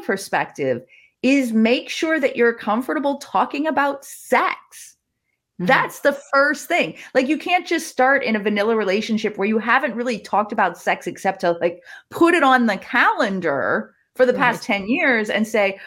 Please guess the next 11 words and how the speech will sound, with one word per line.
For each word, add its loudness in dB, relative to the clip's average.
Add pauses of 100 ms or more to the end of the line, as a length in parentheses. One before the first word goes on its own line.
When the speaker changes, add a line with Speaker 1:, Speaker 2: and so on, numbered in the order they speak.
(120)
Speaker 1:
"By 4
the 0
way, -2
let's -4
go 0
have 0
freaky, -4
kinky -4
sex." -4 (720)
It's, -4 (500)
that's 0